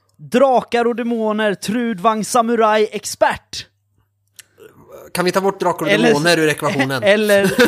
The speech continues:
Speaker 1: eller som Riot Minds kallar det, The World of Kensei. Ehm, ja.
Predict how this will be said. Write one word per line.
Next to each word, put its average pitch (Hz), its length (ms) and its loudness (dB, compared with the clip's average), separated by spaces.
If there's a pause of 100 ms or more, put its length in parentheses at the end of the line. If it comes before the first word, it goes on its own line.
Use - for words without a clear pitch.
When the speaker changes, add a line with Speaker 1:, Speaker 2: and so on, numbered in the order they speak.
(140)
Speaker 1:
eller 220 220 2
som 202 320 -4
Riot 165 340 0
Minds 180 400 -2
kallar 160 340 -2
det, 143 180 -8 (400)
The 165 60 2
World 180 580 2
of - 260 -4
Kensei. 170 840 -2 (1600)
Ehm, 131 760 -2 (800)
ja. 214 320 4